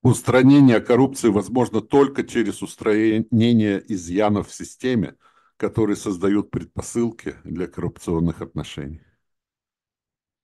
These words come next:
Ещё доказательство закона —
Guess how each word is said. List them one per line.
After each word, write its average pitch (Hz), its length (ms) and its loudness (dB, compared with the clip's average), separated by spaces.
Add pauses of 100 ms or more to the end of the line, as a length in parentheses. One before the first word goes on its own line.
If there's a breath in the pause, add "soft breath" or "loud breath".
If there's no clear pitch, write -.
(920)
Ещё 180 280 2
доказательство 143 920 2
закона — 104 840 2